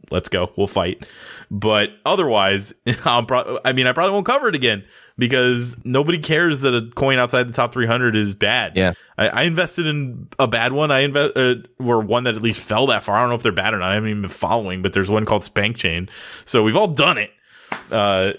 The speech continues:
Speaker 1: we, you know, I, they're in, like, the four hundreds, I think, something like that. I was just like, "Yeah, porn, blockchain, let's invest." And I did a, we, we did a one oh one on them, actually, and they, they had a beta,
Speaker 2: Mm-hmm.
Speaker 1: and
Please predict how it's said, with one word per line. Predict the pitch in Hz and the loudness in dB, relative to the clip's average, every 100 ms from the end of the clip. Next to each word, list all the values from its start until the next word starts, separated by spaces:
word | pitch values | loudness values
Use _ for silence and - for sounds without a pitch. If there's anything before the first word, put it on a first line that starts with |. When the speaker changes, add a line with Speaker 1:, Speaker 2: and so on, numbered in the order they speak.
| - | -4
Speaker 1:
we, | 120 | -2
you | 107 | 0
know, | 101 | 0
I, | 95 120 - | 0 -2 -4
they're | - 143 | -2 0
in, | 123 | 0
like, | 98 | -2
the | - | -2
four | - 120 120 | -2 0 0
hundreds, | 85 78 80 | -2 -14 -10
I | 85 | -8
think, | - 90 | -4 -2
something | 165 101 | 0 0
like | 95 90 | -2 0
that. | 87 | 0
I | 85 | 2
was | 87 | 0
just | 104 - | -2 0
like, | 98 | 0
"Yeah, | 196 208 | 0 0
porn, | - 214 208 127 | 0 -2 0 -2
blockchain, | 98 190 175 127 120 98 | 0 0 0 0 -2 -2
let's | 185 | -4
invest." | 120 113 156 139 - | -4 -2 0 0 -2
And | - 113 101 - | -8 -10 -12 -6
I | 90 | -4
did | 82 101 | 0 2
a, | 92 85 - - - - - | 2 0 -6 -20 -20 -16 -6
we, | 165 202 | -2 0
we | 175 | 0
did | 175 | 0
a | 294 | 0
one | 156 214 | 0 0
oh | |
one | 175 110 | 0 0
on | 104 | 0
them, | 104 101 | 0 0
actually, | 95 - 110 | 0 -2 -2
and | 180 220 175 135 131 | 0 0 0 -2 -6
they, | 131 123 127 | -4 -2 -2
they | 127 120 | -2 0
had | 156 | 0
a | 110 | -2
beta, | 98 98 143 196 | 0 2 2 0
Speaker 2:
Mm-hmm. | 113 110 135 _ _ - | 0 0 -2 _ _ 0
Speaker 1:
and | 117 | 0